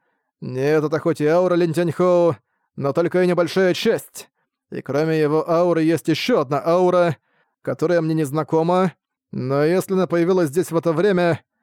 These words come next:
неужели она тоже пришла за магической табличкой?» Таньлан как будто невзначай оглядел нескольких учеников секты Меча Ло рядом с собой и снова закрыл глаза. Волны, которые дошли до них,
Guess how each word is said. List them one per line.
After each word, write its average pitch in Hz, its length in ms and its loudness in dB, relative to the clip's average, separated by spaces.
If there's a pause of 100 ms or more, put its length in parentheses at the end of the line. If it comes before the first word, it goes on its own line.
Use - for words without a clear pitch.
(120)
неужели 160 520 0
она 196 140 0
тоже 180 240 0
пришла 185 320 -2
за 175 120 0
магической 180 460 -4
табличкой?» 175 720 -2 (680)
Таньлан 131 500 -2
как 147 220 -4
будто 240 260 -2
невзначай 185 520 -2
оглядел 147 340 -2
нескольких 143 420 -6
учеников 143 500 -4
секты - 300 -4
Меча 135 260 -4
Ло 170 120 0
рядом 135 180 -6
с - 40 -14
собой 143 500 -2 (260)
и 127 160 -4
снова 160 320 0
закрыл 147 320 -2
глаза. 135 560 -4 (680)
Волны, 180 520 0
которые 147 300 -2
дошли 131 260 -6
до 190 140 0
них, 175 300 -2